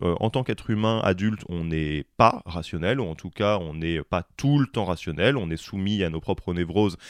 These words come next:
et donc à certaines irra-, irrationalités, qu'on en ait conscience ou pas, hein, Jean Thuillier disait bien, on est plus ou moins conscient, euh, et d'autre part que, euh, c'est, euh, pas tout à fait nous qui pilotons ces comportements-là, c'est plutôt un théâtre intérieur, euh, des mécanismes inconscients, et cetera.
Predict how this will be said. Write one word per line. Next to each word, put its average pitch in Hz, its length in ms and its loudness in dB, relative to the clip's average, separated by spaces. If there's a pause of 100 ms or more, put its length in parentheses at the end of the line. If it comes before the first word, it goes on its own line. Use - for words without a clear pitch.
(160)
et 101 120 2
donc 113 220 0
à 87 60 -2
certaines 107 400 -2
irra-, 92 320 0 (260)
irrationalités, 92 720 0
qu'on 98 140 -4
en 87 140 0
ait 87 60 0
conscience 95 460 -4 (160)
ou 107 60 -4
pas, 147 260 2
hein, 117 320 0
Jean 78 200 -6
Thuillier 90 240 -2
disait 76 240 -4
bien, 87 160 -2
on 82 80 -2
est 73 40 -4
plus 117 320 0
ou 92 60 0
moins 82 160 -4
conscient, 85 360 -6 (600)
euh, 87 320 8
et 156 200 10
d'autre 104 280 2
part 131 340 2
que, - 120 -2
euh, 104 400 4
c'est, 101 360 0
euh, 80 200 0 (260)
pas 127 80 4
tout 127 140 -4
à 107 60 -2
fait 104 120 -2
nous 110 140 -2
qui - 120 -12
pilotons 113 600 -4
ces 90 120 -8
comportements-là, 85 760 0 (300)
c'est - 240 -2
plutôt 98 500 0
un 80 100 -2
théâtre 98 300 0
intérieur, 87 840 0
euh, 76 180 0
des 98 100 2
mécanismes 87 480 -2
inconscients, 85 580 -8
et 87 120 -4
cetera. 85 480 -8